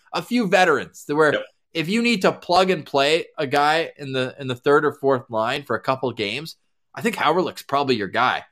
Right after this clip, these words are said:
Speaker 1: to come up from Belleville, and a guy who you're not afraid to put on waivers. You probably won't get claimed, and you're like,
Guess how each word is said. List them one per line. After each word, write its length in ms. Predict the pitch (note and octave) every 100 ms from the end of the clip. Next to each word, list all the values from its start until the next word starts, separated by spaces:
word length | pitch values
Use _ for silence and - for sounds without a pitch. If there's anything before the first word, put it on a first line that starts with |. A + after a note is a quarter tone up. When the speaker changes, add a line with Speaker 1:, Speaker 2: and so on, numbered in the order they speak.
| _ -
Speaker 1:
to 80 |
come 240 | A#2+ D#3 C#3
up 160 | C3
from 140 | - A#2+
Belleville, 440 | A#2 C3 D3+ F3
and 100 | C3+ - -
a 80 | D3+
guy 220 | F3+ G3
who 100 | F#3+
you're 240 | F3+ F3
not 320 | F3 F3+ F3+ -
afraid 460 | C#3+ - C#3+ C#3
to 80 | B2
put 160 | A#2+ B2+
on 220 | A2+ G2+
waivers. 500 | G2 F#2 E2+ F2+ -
You 80 | C3
probably 380 | D#3+ D#3 D3 C3
won't 240 | C3 B2
get 200 | A#2+ A2
claimed, 600 | - A2+ A2+ A#2 A#2 A2
and 100 | A2+
you're 100 | A2+
like, 200 | A2